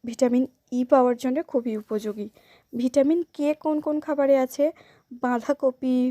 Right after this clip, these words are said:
ফুলকপি, পালং শাক, মানে শীতের বিভিন্ন সবজির মধ্যে ভিটামিন কেটা বেশি পরিমাণে পাওয়া যায়। মানুষের দেহে এই ভিটামিনগুলির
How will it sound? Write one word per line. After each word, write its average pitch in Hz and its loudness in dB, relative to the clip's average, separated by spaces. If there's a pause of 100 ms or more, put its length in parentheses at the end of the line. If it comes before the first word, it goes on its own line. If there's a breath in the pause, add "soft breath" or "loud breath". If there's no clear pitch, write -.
(120)
ফুলকপি, 277 0 (220)
পালং 240 4 (160)
শাক, 247 0 (540)
মানে 262 -2
শীতের 262 -4
বিভিন্ন 254 2
সবজির 240 -2
মধ্যে 226 -8 (100)
ভিটামিন 247 -2
কেটা 233 -4
বেশি 254 -2
পরিমাণে 240 0
পাওয়া 220 2
যায়। 220 -6 (720 loud breath)
মানুষের 330 2
দেহে 330 2 (120)
এই 294 4
ভিটামিনগুলির 320 -2